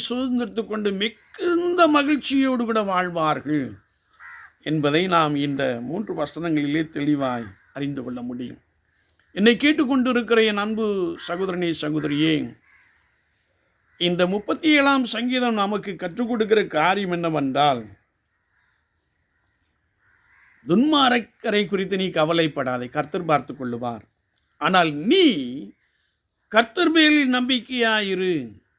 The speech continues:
அப்பொழுது அவர் உன்னை பாதுகாத்து உயர்த்துவார்."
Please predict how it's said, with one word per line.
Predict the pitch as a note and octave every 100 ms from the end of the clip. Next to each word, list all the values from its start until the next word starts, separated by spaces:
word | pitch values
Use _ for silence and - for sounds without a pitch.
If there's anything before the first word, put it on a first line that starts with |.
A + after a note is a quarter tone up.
| _ _
அப்பொழுது | C#3 D#3+ - A3 A3+
அவர் | A3 G3+
உன்னை | G3 G3 F#3 D#3 _
பாதுகாத்து | E3+ G#3 E4 D#4+ D#4+ C4 B3 - - A#3+ F3+ C3 A2+ - _ _ _ _ _ _
உயர்த்துவார்." | E3 G3+ F3 - D#3+ C3+ C3 A#2 -